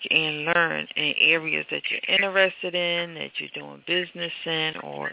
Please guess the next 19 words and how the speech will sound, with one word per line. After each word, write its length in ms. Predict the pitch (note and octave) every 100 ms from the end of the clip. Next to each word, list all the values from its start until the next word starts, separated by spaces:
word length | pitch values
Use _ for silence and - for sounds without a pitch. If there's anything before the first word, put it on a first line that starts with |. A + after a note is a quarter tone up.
| -
you 160 | F#3+
know, 160 | D#3+ D3
whatever. 500 | C#3+ D3+ E3 - - - - - - - - - - - -
So 60 | -
I 240 | - A2+ -
think 200 | - -
that's, 360 | G#2 C#3 - D3+
um, 260 | C#3 C#3 - - - - _ - - - - - _ -
again, 360 | D#3 - F3
what 160 | E3 D3+ - -
makes 200 | D3 -
the 80 | - E3+
Urban 240 | E3+ F3
Tech 200 | - F3+ -
Fair 160 | F3 E3+
a 40 | D#3+
bit 120 | E3+
exciting. 760 | E3+ - - D#3+ D3 C3 - E3
<laughs> 1300 | F#3+ G3 - - C#4+ - - - _ _ - - B2+